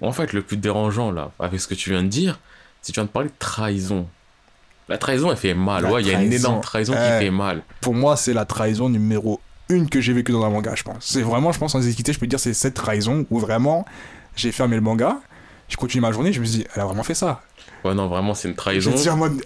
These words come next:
Speaker 2: elle a vraiment fait ça. Carrément, la trahison était tellement forte qu'on a changé de saison. C'est-à-dire qu'on a switché, tu vois ce que je veux dire ?
Speaker 1: Cette trahison, elle est énorme. Mais quand tu regardes niveau caractère, t'as changé de saison, il s'est passé des choses de son côté qui fait qu'il est entre guillemets, euh,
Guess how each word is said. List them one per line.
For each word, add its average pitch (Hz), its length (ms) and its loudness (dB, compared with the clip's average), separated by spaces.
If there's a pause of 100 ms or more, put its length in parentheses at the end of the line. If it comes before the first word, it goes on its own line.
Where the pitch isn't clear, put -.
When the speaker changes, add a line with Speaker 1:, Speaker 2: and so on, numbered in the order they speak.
Speaker 2:
elle 120 160 -2
a 120 80 2
vraiment 131 300 0
fait 196 120 4
ça. 190 400 2 (320)
Carrément, 190 200 4
la 208 60 4
trahison 196 200 4
était 190 120 4
tellement 196 220 6
forte 214 160 2
qu'on 190 60 6
a 160 60 4
changé 170 180 4
de 180 60 0
saison. 196 460 4
C'est-à-dire 196 280 2
qu'on 226 120 4
a 190 100 4
switché, 202 380 2
tu 165 80 -2
vois 165 100 2
ce 175 40 4
que 180 60 4
je 180 40 6
veux 185 60 4
dire ? 185 180 2 (640)
Speaker 1:
Cette - 220 -4
trahison, 110 420 -2
elle 90 120 -4
est - 120 -10
énorme. 117 520 -2 (380)
Mais 87 120 -2
quand 131 140 -2
tu 131 120 -4
regardes 123 300 0
niveau 90 260 0
caractère, 95 720 -4 (540)
t'as 98 100 -4
changé 98 220 -2
de 98 100 -2
saison, 110 500 0 (280)
il 104 80 0
s'est 107 140 0
passé 110 280 -2
des 107 100 0
choses 107 200 -2
de 104 60 0
son 104 120 -2
côté 110 340 -2
qui - 140 -12
fait 104 160 -4
qu'il 85 200 -6
est 87 40 0
entre 92 240 -2
guillemets, 95 440 0
euh, 78 160 -4